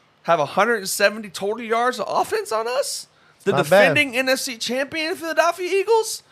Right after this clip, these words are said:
Speaker 1: Mac Jones threw for over three hundred yards on the defending N F C champion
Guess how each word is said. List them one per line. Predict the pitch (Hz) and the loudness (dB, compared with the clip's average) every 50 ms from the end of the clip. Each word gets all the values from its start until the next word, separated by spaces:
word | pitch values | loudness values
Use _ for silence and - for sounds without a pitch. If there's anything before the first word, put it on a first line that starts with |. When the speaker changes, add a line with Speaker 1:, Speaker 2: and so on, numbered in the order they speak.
| _ _ _ _ _ _ _ _ _ _ | _ _ _ _ _ _ _ _ _ _
Speaker 1:
Mac | 175 220 240 349 254 | 2 2 2 2 0
Jones | 170 190 247 262 277 302 285 - - - | 2 2 4 4 4 4 2 -4 -4 2
threw | - 277 311 330 | 4 6 6 6
for | - 262 220 190 - - - | 6 6 6 6 6 6 4
over | 220 226 214 208 185 | 4 4 4 4 0
three | 175 - - 202 269 262 | -2 -2 -6 -2 0 2
hundred | 240 269 269 269 233 165 | 4 4 2 2 0 0
yards | 170 196 220 240 277 302 294 - | 4 6 8 8 8 6 4 0
on | 233 226 | -2 -2
the | 208 196 | -2 -2
defending | 175 175 160 - 226 240 262 269 269 247 190 | -2 -4 -2 0 0 0 0 0 -6 -4 -4
N | 240 254 254 | -2 -2 -2
F | 254 254 | -2 -2
C | - 254 226 | -6 -8 -6
champion | - 214 240 247 262 269 - 277 285 277 277 277 254 208 | -4 -2 0 2 2 0 0 -2 -6 -6 -6 -6 -8 -10